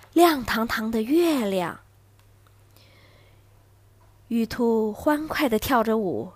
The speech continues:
住进了他们的新家。楼长奶奶也进入了凉爽而甜美的梦乡。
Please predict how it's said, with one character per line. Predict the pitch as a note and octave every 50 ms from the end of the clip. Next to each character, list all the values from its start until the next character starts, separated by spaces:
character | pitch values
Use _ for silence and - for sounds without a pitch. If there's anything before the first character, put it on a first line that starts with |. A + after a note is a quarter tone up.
| - _
住 | - - B3+
进 | A#3 - A#3+ A3+
了 | G#3 G3+
他 | - - B3+
们 | B3 B3
的 | A3+ G#3
新 | - - - C4+ C#4 C#4
家。 | C4+ - C#4+ C4+ C#4 - - - - - _ - - - - - - - - - - - - - - - - - - -
楼 | - G3+ F#3 F#3+ A#3
长 | - B3+ B3 C4+ C#4+
奶 | C4 G#3 -
奶 | - B2 E3+ F3 F#3 F#3+ G3+ - - - - - - -
也 | G3 F#3+ F#3 F3 E3+ F3 F3 F3+
进 | - - A3 G3+
入 | F#3+ F#3 F#3
了 | F3 E3+ E3+
凉 | E3+ F3 F3 F3+ A3+ C4+
爽 | - - A3 F#3 E3+ - -
而 | - - A3
甜 | - - - - F3 F3+ A#3
美 | C#4 D4+ C4
的 | - - G#3+
梦 | A#3+ C4+ C4+ A#3+ F#3
乡。 | E3 - - G#3 F#3 F3 F#3